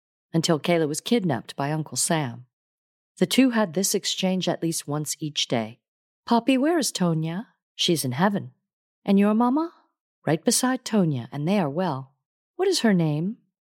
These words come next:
'Tony, like Tonya. They love us. And guess what, Kayla?' 'What?' 'We love you too.'"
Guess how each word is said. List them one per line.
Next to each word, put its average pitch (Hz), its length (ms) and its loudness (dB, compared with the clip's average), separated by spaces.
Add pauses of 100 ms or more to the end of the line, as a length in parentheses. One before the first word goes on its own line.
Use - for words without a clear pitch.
(440)
'Tony, 277 520 2 (100)
like 185 160 -4
Tonya. 262 440 -2 (440)
They 233 140 2
love 185 220 2
us. 120 340 -4
And 226 120 -2
guess 339 200 -2
what, 302 180 -4
Kayla?' 160 360 -4 (760)
'What?' - 360 -2 (580)
'We 214 100 6
love 160 160 4
you 127 80 -4
too.'" 160 320 -4